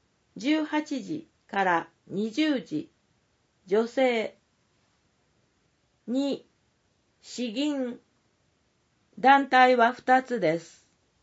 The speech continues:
楽譜小学会岩倉支部。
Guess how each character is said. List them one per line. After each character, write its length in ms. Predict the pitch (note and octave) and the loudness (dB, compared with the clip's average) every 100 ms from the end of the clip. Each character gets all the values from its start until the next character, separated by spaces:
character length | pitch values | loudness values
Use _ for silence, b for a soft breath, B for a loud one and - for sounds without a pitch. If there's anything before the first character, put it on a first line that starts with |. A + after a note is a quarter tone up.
| _ _ _ _ _ _ _ _ - | _ _ _ _ _ _ _ _ -2
楽 380 | A#3+ C4+ D#4+ | -2 0 0
譜 320 | D#4+ D#4 D4+ - | 0 0 -2 -4
小 340 | - E4 E4 D#4 | 0 4 4 4
学 240 | D4+ D4+ - | 2 0 -4
会 380 | A3 F#3+ F#3 - | -2 0 -2 -6
岩 280 | G#3+ C4 C#4 | 0 2 2
倉 280 | C4+ A#3+ A#3 | 0 -2 -2
支 200 | - G3 | -8 -6
部。 320 | F3 D3 | -6 -6